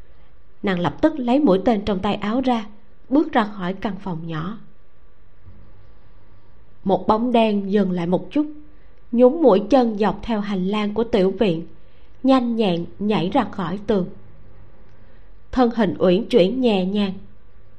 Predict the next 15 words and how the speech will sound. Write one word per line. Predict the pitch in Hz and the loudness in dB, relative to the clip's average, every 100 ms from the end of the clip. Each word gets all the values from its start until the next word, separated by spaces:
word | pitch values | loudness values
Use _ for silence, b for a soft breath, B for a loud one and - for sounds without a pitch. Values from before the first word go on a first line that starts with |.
| - - - | -14 -14 -8
không | - 202 175 | 0 0 2
giống | 196 190 240 | 0 0 2
như | 247 | 2
nam | 196 185 175 | 2 -2 -6
tử. | - 175 165 226 - - - - - - - - b b b b b - - - | -2 0 0 -2 -8 -14 -14 -14 -14 -14 -14 -12 b b b b b -12 -12 0
Lâm | 214 196 | 2 4
Vãn | 196 214 | 2 2
Khanh | 254 220 208 | 2 2 2
bám | 233 240 294 | 0 0 0
sát | - 330 330 | 0 0 0
theo | 269 247 233 - | 2 2 2 -4
ra | 208 196 185 | -2 -2 -2
khỏi | 160 202 | -4 -2
tiểu | 214 175 | 2 2
viện. | 185 196 160 | 2 0 0